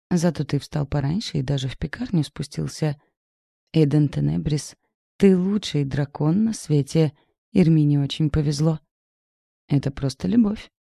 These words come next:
подмигнул он мне, а потом серьёзно спросил: «Ещё можно отменить ритуал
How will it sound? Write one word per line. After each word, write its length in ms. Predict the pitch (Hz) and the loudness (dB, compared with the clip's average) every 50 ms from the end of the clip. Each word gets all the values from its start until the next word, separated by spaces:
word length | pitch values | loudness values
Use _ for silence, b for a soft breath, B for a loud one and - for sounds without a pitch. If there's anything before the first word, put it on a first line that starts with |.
| _ _ _ _ _ _ _ _ | _ _ _ _ _ _ _ _
подмигнул 540 | - 135 131 139 139 131 139 147 143 135 139 | -6 -2 0 2 2 2 2 0 0 0 0
он 180 | 147 147 139 | 0 0 0
мне, 340 | 135 139 143 151 170 180 165 | 0 0 0 0 0 0 0
а 60 | 147 | 0
потом 320 | 139 - 143 - 147 147 135 | -2 -2 -4 -2 -2 -2 -2
серьёзно 460 | - 147 147 143 147 143 139 147 147 | -2 -4 -2 -2 -2 -2 -2 -2 -4
спросил: 580 | 143 - - 156 143 - - 147 147 147 147 _ _ _ _ _ _ _ _ _ _ _ _ _ _ - | -4 -4 -6 -6 -6 -4 -4 -6 -6 -6 -8 _ _ _ _ _ _ _ _ _ _ _ _ _ _ -2
«Ещё 340 | 165 151 139 - - 147 | 0 0 0 0 2 4
можно 320 | 139 143 143 139 135 151 147 | 4 4 4 2 0 0 -2
отменить 400 | 143 - 156 147 143 139 - 143 | 0 0 2 2 2 2 0 -2
ритуал 480 | 135 135 - - 143 139 139 139 135 | -4 -4 -4 -4 -4 -4 -6 -8 -10